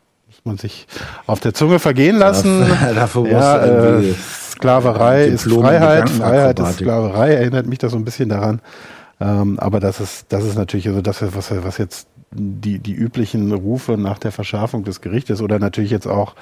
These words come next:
Speaker 1: de Maizière ist ja auch so ein, so ein, äh, Fachmann, äh, bestimmte Sachen in die Welt zu setzen. Jetzt hat er irgendwie den, den schönen Satz gesagt, äh,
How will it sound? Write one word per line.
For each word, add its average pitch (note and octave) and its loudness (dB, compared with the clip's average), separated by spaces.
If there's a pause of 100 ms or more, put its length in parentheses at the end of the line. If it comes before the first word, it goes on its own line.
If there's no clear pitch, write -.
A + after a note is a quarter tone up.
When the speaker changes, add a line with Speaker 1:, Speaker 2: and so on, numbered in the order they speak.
(360)
Speaker 1:
de A2+ 0
Maizière G#2+ 2
ist A#2 0
ja A#2 0
auch G#2 -4
so B2 -4
ein, G#2+ 0
so G2+ -2
ein, G2+ -4
äh, G2+ -2 (360)
Fachmann, A#2 0
äh, A2+ 0
bestimmte A2 -6
Sachen A2+ 0
in G2 -2
die G2+ -2
Welt G#2+ 0
zu A#2+ -4
setzen. A2+ -2
Jetzt G#2 -4
hat A#2 -2
er G#2 0
irgendwie G#2 -4
den, G2+ -4
den G2+ -4
schönen A2 -4
Satz G#2 -6
gesagt, G2+ -4
äh, F#2+ -2